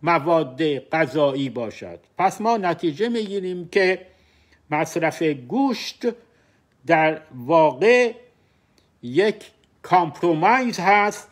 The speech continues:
و بعد از طوفان نوح بود که مصرف گوشت مجاز شد، که انشالله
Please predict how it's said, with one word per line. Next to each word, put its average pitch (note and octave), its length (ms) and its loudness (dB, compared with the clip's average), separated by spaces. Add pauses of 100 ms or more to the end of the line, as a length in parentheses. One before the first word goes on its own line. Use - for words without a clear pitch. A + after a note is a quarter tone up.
(260)
و D3+ 160 2
بعد F#3+ 480 0
از F3+ 400 2 (280)
طوفان E3+ 600 0
نوح G3+ 560 2 (440)
بود F3 420 0
که E3 400 2 (640)
مصرف E3 540 -2
گوشت F3 640 -2
مجاز G#3+ 460 0
شد، A#3 460 2
که F#3 140 -2
انشالله E3+ 760 0